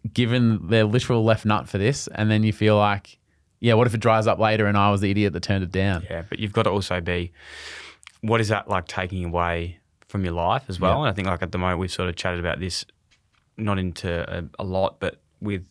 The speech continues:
Speaker 2: you know, having young families, that's why I'm sort of this year just really saying no to a lot of things. Not
Speaker 1: Yeah.
Speaker 2: 'cause I don't wanna do them, but it's like I wanna be present
Speaker 1: Yeah.
Speaker 2: at home as much as I can. And
Speaker 1: What do you like at home?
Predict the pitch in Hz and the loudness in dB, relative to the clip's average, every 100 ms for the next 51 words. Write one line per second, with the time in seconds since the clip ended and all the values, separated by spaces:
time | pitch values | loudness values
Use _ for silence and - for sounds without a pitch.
0 | _ 104 90 90 87 87 - 92 90 90 | _ -10 -8 -8 -8 -8 -6 -4 -4 -6
1 | - 104 95 90 87 85 85 82 92 - | -4 0 2 0 -4 -8 -8 -6 -8 -6
2 | 85 85 - 90 90 87 85 - _ _ | -8 -10 -8 -6 -4 -4 -8 -12 _ _
3 | _ - 92 87 87 90 87 87 - 98 | _ -6 -4 -2 -2 -2 -4 -6 -6 -6
4 | 92 113 92 95 87 80 95 69 85 - | -2 0 0 0 -2 -2 -4 -4 -6 -2
5 | 98 92 90 - - 90 85 90 90 92 | -2 -2 -4 -6 -8 -8 -4 -4 -2 -2
6 | 101 92 92 87 90 _ _ - 95 90 | -2 -2 -2 -2 -8 _ _ -2 0 -2
7 | - _ _ _ - 98 95 92 90 95 | -8 _ _ _ -2 2 4 4 4 2
8 | 95 92 90 92 - 87 87 92 90 90 | 2 0 -2 -6 -6 -6 -4 -2 0 2
9 | 113 110 101 101 101 101 90 | 4 4 4 2 0 0 -2